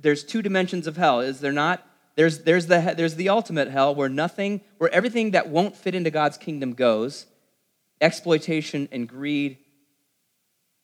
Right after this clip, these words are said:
and, uh, degradation, things opposed to God that can't make it into heaven are pushed out so that heaven and earth can be reunited. But there's a hell on earth that prefigures the ultimate hell, am I right?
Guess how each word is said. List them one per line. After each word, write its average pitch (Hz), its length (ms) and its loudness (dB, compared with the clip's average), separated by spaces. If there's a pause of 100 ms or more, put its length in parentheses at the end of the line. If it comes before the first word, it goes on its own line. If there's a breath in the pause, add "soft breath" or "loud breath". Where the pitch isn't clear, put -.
(440)
and, 117 460 -2
uh, 104 320 -2 (160)
degradation, 143 840 -2 (1000)
things 196 240 2
opposed 165 460 0
to 147 60 -8
God 107 400 0 (240)
that 139 140 -4
can't - 260 -4
make 185 140 -2
it 170 80 -2
into 151 140 -2
heaven 131 420 -2 (680)
are 123 60 0
pushed - 360 0
out 170 160 4
so 143 100 -8
that 139 100 -6
heaven 170 220 -2
and 151 120 -2
earth 147 160 -4
can 147 100 -10
be 127 80 -10
reunited. 113 600 -6 (880)
But 143 140 -4
there's 175 160 0
a 170 40 4
hell 175 240 4
on 160 160 2
earth 131 220 0
that 120 140 -6
prefigures 139 540 -6
the 123 120 -2
ultimate 107 320 -4
hell, 98 160 -8
am 98 100 -8
I 101 80 -6
right? 135 320 -4